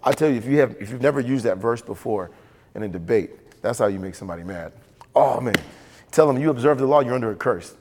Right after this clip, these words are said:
Boy, people hate you for that one. I mean it. <laughs> Oh, they hate you for that. Anyways,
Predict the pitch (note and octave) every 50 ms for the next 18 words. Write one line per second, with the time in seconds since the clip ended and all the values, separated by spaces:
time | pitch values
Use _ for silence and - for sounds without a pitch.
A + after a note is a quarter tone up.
0 | _ - F#2+ A2+ B2 B2+ C3+ C#3+ C#3+ D3 D3+ D3+ D3 C#3+ - D3+ C#3+ - G#2 F#2
1 | A2+ C3 C#3 - - B2+ C3+ C#3 B2+ A2+ E2+ - E2 D#2 - - - - - -
2 | - - A#2 A#2+ A2+ G#2+ A2 B2 B2+ A#2 G2 - - - D3+ D3+ - F#3+ D3 C3
3 | A#2+ B2 A2+ - - A2 G#2 A#2 A2 F2+ - - - E3+ D3+ A2 F2 E2